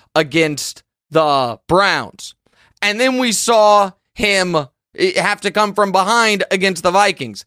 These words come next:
Then we saw him have to come from behind and not have all the Avengers there against the Bengals. And how did it look? So i-, i-, the, it is not a question of does Brock Purdy stink?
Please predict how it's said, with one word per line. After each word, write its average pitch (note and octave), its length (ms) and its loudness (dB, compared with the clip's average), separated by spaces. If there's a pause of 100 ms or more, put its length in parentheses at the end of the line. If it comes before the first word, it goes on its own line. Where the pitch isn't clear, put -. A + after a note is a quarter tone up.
(240)
Then A#3 520 0 (140)
we G#3 160 -2
saw A3 320 2
him G#3 60 -4
have G#3+ 180 0
to G3 140 0
come A3 340 -4
from G3+ 240 0
behind G3+ 560 0 (300)
and B3+ 280 0
not A#3 160 0
have G#3+ 160 0
all G#3+ 160 4
the G3 140 0
Avengers F#3+ 400 -2
there G3+ 300 2 (220)
against G#3 360 -2
the G3+ 80 0
Bengals. G#3+ 500 0 (220)
And A#3 140 0
how C4 240 2
did D4 160 0
it D4+ 100 2
look? D4+ 500 2 (720)
So C#4 420 0
i-, G3+ 200 -14
i-, A#3+ 100 -4
the, A#3 320 2 (720)
it B3 160 -2
is A3+ 180 -2
not C#4 220 2
a D4 100 0
question A#3+ 400 -2
of G#3 160 -2
does G3+ 260 0
Brock G3+ 360 0
Purdy F#3 320 -4
stink? - 600 -4